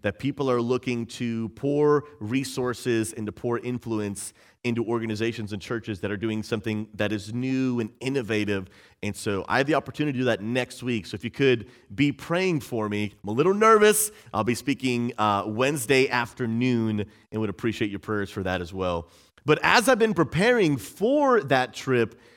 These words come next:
I've been doing a lot of research and finding out that there's a lot of things about the gaming community that I already did know,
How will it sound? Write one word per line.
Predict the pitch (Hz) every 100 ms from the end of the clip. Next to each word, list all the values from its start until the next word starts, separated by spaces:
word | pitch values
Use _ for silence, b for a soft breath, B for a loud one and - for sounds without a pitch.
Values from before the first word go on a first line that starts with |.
| b
I've |
been | 131
doing | 196 285
a | 247
lot | 208 190
of | 151
research | 170 185 - 127 127 - - b b
and | 233 240
finding | 277 269 254
out | 226 208
that | 180
there's | 196
a |
lot | 165 160
of | 160
things | 160 151
about | 131 123
the |
gaming | 117 127 131
community | - 123 120 120
that | 110 113
I | 135
already | 214 233 240
did | 226 156
know, | 117 104